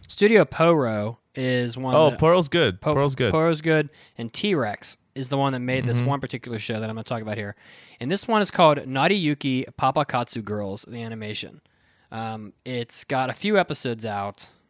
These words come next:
Speaker 1: They, I think they're, like, on the th-, maybe the second or third episode. It started, though, in February,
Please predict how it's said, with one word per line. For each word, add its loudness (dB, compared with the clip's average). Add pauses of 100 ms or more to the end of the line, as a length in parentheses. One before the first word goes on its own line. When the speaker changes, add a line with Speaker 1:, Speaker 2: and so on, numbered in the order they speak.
(720)
Speaker 1:
They, -6
I -10
think -10
they're, -6
like, -6
on -12
the -14
th-, -20
maybe -12
the -12
second -8
or -14
third -10
episode. -10 (800)
It -8
started, 4
though, -2 (200)
in -6
February, -2